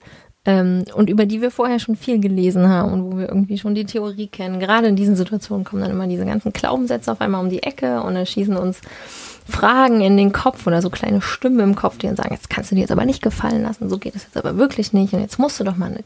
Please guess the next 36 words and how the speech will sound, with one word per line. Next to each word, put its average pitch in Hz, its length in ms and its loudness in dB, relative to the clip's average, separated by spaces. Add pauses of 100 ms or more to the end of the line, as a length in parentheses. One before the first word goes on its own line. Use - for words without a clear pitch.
Grenze 240 420 0
setzen." 190 540 2
Und, 180 440 2
ähm, 180 340 2 (680)
auch 214 140 4
das 220 160 0
berühmte, 202 760 0 (120)
"Dein 208 180 -4
Kind 220 320 0
wird 220 160 -2
dir 214 80 2
noch 208 160 0
auf 208 100 -2
der 214 120 2
Nase 220 340 2
rumtanzen", 196 920 -2
schwirrt, 220 280 -6
glaub 202 220 4
ich, 214 100 4
dem 208 160 2
einen 196 140 2
oder 185 120 2
anderen 185 280 2
immer 226 260 4
mal 185 180 2
wieder 180 180 0
durch, 185 320 -4
äh, - 460 -4
von 196 140 0
uns 202 200 2
durch 202 140 0
den 208 120 0
Kopf. 269 220 0 (1600)
Das 226 140 2
ist 220 160 2
okay. 302 300 0